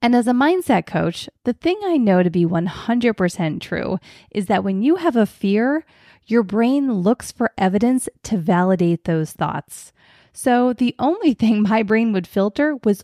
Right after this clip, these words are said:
all the bad. I could scroll through a hundred posts about travel, but my brain would focus in on the ones where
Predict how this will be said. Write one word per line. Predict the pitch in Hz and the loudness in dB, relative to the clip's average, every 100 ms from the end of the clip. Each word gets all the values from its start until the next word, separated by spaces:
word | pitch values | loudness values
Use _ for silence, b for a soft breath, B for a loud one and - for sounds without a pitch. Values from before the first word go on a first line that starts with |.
| - | 0
all | 196 185 175 | 2 2 0
the | 160 | -2
bad. | 156 170 170 143 - - b b b b _ - | -2 0 0 -2 -2 -4 b b b b _ 0
I | 269 | 0
could | 349 320 | 0 -2
scroll | - - 233 240 | -4 -2 0 2
through | 233 233 | 2 0
a | 190 | 0
hundred | - - - 262 262 277 240 | -4 -8 -4 -2 2 0 0
posts | - 233 226 - | 0 0 0 0
about | 185 175 - | 0 0 0
travel, | - 185 170 - - - B B - | -2 0 0 -2 -6 -8 B B -10
but | - | -2
my | 196 185 | 0 0
brain | 165 185 214 262 | 2 0 2 2
would | 240 170 | 0 -2
focus | - 185 202 294 - | -2 -2 -2 -2 0
in | 285 214 202 - | 0 2 0 0
on | 185 | 0
the | 185 | 2
ones | 180 180 180 165 | 2 0 -2 0
where | 175 170 | 0 0